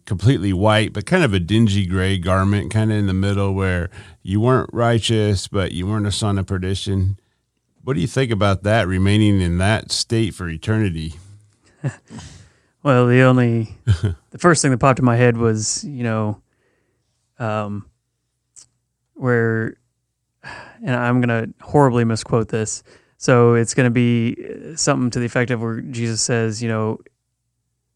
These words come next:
Speaker 2: "You're gonna be, you know, red hot for me, or I'm gonna,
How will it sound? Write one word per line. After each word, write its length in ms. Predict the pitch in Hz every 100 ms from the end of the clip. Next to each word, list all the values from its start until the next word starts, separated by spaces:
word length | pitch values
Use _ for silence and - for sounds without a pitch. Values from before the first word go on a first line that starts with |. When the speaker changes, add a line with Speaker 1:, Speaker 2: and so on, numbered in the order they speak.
| _ _ _
Speaker 2:
"You're 180 | 127 120
gonna 160 | 123
be, 320 | 120 123 117
you 160 | 117 127
know, 60 | 113
red 240 | 113 123
hot 260 | 117 127 127
for 160 | - 120
me, 140 | 117
or 80 | 113
I'm 80 | 113
gonna, 200 | 110